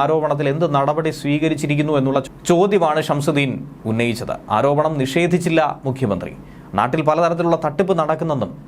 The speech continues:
അതിനെതിരെ സ്വാഭാവിക നടപടി സ്വീകരിക്കുമെന്നുമുള്ള മറുപടിയാണ് മുഖ്യമന്ത്രിയുടെ ഭാഗത്തു നിന്നും ഉണ്ടായത്. പാർട്ടിയും സർക്കാരും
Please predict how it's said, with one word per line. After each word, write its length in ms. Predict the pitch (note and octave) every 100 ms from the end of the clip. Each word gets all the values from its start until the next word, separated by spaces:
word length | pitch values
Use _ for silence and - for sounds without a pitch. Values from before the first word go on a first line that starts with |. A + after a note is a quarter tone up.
| -
അതിനെതിരെ 360 | A2+ C#3 C#3+ D#3+ D#3
സ്വാഭാവിക 580 | C3+ C#3 D3 E3 E3+ E3+ D#3
നടപടി 360 | C#3+ D3+ F3 F#3 F3+
സ്വീകരിക്കുമെന്നുമുള്ള 720 | E3 D#3+ D#3 D3+ D3 C#3+ C3+ C3 A#2
മറുപടിയാണ് 580 | B2 C#3 D3+ C3+ A#2 A#2+
മുഖ്യമന്ത്രിയുടെ 400 | A2+ B2+ A#2+ A2 A2
ഭാഗത്തു 240 | A#2+ A#2
നിന്നും 160 | A2 G2
ഉണ്ടായത്. 400 | F2 F#2 E2+ - - - - - - - - - - - -
പാർട്ടിയും 380 | A#2+ B2+ D3+ D#3 D3+ D3+
സർക്കാരും 440 | C#3+ E3+ E3+ G#2